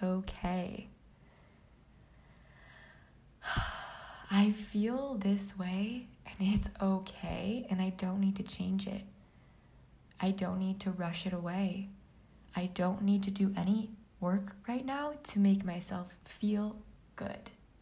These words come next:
I can simply breathe, sit back, and surrender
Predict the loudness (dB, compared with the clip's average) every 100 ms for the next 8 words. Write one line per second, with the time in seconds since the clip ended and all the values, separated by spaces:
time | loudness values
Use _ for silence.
0 | -20 -20 -20 -20 -20 -20 -20 -20 -20 -20
1 | -12 -2 -2 0 -2 -2 0 0 -2 -4
2 | -6 -8 -16 -20 -20 -20 -20 -20 -20 -20
3 | -20 -4 2 4 4 2 2 0 -10 -20
4 | -20 -20 -20 -20 -20 -20 -20 -20 -20 -14
5 | -6 -4 -4 -2 0 0 -2 -8 -18 -20
6 | -4 -2 0 -2 -2 -2 0 0 0 -2